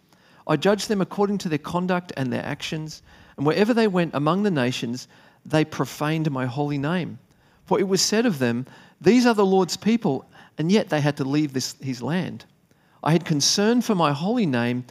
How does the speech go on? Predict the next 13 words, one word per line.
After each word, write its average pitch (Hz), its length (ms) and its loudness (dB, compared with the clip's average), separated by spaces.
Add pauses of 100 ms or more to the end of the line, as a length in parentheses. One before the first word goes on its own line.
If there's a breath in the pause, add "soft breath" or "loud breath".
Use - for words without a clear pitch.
(260 loud breath)
which - 180 -12
the - 80 -16
people 240 260 2
of 170 100 0
Israel 139 300 0
profaned 170 720 -4
among 151 280 -2
the 147 80 0
nations 120 580 -4 (480 soft breath)
where 123 160 0
they 123 140 0
had 120 200 -2
gone." 170 340 -2